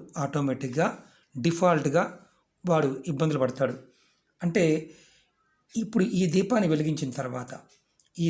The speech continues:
దీపాన్ని పట్టుకొని మీరు ఇలా రాముల వారి పటానికి కానీ, విష్ణుమూర్తి పటానికి కానీ, అలాగే వెంకటేశ్వర స్వామి పటానికి కానీ, కృష్ణుడి పటమైనా సరే, అంటే విష్ణు స్వరూపంగా ఉన్న పటానికి మీరు,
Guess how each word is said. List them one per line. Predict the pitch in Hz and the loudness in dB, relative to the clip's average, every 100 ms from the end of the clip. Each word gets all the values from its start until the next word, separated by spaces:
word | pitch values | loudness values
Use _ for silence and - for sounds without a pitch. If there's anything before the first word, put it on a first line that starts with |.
| 131 | 2
దీపాన్ని | 165 170 202 147 123 | 0 0 -2 -2 -4
పట్టుకొని | 135 - 139 135 | -10 -8 -4 -2
మీరు | 143 156 | 0 0
ఇలా | 190 - - _ _ _ _ _ - _ _ _ - | 0 -4 -14 _ _ _ _ _ -20 _ _ _ -4
రాముల | 165 156 170 | 2 4 6
వారి | 170 156 | 6 4
పటానికి | 131 147 139 143 | 0 -4 -4 -4
కానీ, | 151 147 175 - - _ _ _ | 0 0 0 -6 -20 _ _ _
విష్ణుమూర్తి | 170 156 240 214 208 - | -10 -2 2 4 4 0
పటానికి | 143 143 135 135 | -2 0 0 -2
కానీ, | 139 127 127 - - _ _ - | -2 0 -2 -6 -20 _ _ -2
అలాగే | 165 160 156 131 | 2 4 2 2
వెంకటేశ్వర | 139 147 165 | 0 0 0
స్వామి | 160 160 | 0 0
పటానికి | 160 139 143 139 | 2 2 0 0
కానీ, | 143 156 - | 0 -2 -4
కృష్ణుడి | 170 - 190 | -6 0 2
పటమైనా | 151 139 139 | 2 0 -2
సరే, | 135 - - | -6 -8 -4
అంటే | 165 | -2
విష్ణు | 202 147 - 196 | -2 -4 -4 0
స్వరూపంగా | 185 170 170 165 160 | 2 2 2 2 4
ఉన్న | 151 143 147 - - _ _ - | 2 0 -4 -6 -12 _ _ -8
పటానికి | 151 143 135 - 277 - - _ - | -2 0 0 0 -2 -4 -16 _ -2
మీరు, | 156 147 | 2 4